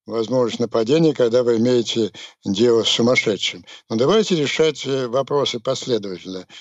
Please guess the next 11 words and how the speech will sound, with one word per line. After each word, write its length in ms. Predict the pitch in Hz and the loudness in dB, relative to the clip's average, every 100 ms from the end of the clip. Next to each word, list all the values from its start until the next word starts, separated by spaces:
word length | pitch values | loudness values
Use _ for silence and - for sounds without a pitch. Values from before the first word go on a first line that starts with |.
| - - | -20 -8
Вот 140 | 113 | -4
сейчас, 280 | - 190 180 | 0 0 0
согласитесь, 880 | - 117 120 107 170 165 120 - - - - _ - | -2 0 0 2 -2 -2 -4 -6 -8 -14 -20 _ -10
свободный 680 | - - 131 151 143 131 | -2 0 2 2 2 2
мир, 340 | 127 151 170 117 | 2 4 4 2
Запад, 500 | 98 123 143 127 113 - - _ | 0 0 0 -4 -8 -12 -20 _
называйте 600 | 110 98 110 117 113 110 | -16 -10 -4 -2 -2 -6
это 180 | 104 104 | -12 -12
как 200 | - 98 _ - _ _ - | -12 -14 _ -20 _ _ -10
угодно, 560 | 107 113 113 104 101 - - - - - - | -4 0 0 2 -2 -4 -20 -20 -20 -20 -8
э, 180 | 117 | -2